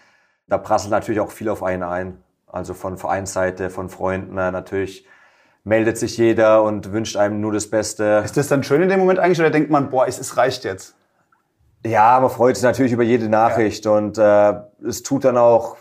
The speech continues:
Speaker 1: ein Stück weit gut, wenn man weiß, da gibt's, da draußen gibt's viele Menschen, äh, die mitfühlen, die einem die Unterstützung auch anbieten, ne? Trotzdem muss man den Weg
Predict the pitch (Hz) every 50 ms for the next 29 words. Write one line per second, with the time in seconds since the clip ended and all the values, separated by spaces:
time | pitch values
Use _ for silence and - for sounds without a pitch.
0 | _ _ _ _ _ _ - 117 - - 131 - - 120 113 110 - - 120 123
1 | 123 117 120 113 107 107 104 107 107 110 110 - - 107 101 104 - - - -
2 | - - 110 - 92 107 110 104 104 113 104 - - - 107 110 104 107 107 107
3 | - - 110 107 101 104 104 98 85 101 98 107 104 - - - 110 107 107 107
4 | 107 101 104 104 101 101 101 101 101 - - 101 104 107 104 95 101 104 95 95
5 | - - 110 - - 110 104 92 82 92 104 107 95 104 104 104 - 104 107 104
6 | 101 104 - _ _ _ _ _ _ _ _ _ _ _ _ _ _ _ _ _
7 | _ _ _ _ _ _ _ - - 113 117 117 - 120 113 117 98 101 113 110
8 | 110 113 104 110 113 117 113 -